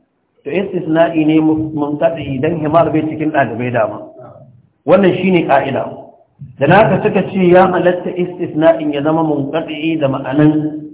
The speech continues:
illa da ma'anan lakin. To, a lokacin sai ya zama al-ismul mawsul a nan wajen,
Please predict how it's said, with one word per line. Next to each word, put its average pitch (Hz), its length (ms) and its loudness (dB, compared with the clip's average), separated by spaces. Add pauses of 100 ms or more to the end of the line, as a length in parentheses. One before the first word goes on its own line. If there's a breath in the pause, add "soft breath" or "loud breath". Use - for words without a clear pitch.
(260)
illa 170 380 4
da 151 100 4
ma'anan 131 460 0
lakin. 135 380 0 (840)
To, 143 80 0
a 143 140 2
lokacin 180 520 0
sai 175 120 0
ya 165 100 0
zama 165 240 0
al-ismul 165 560 -2
mawsul 147 420 0
a 143 160 2
nan 156 220 4
wajen, 156 320 0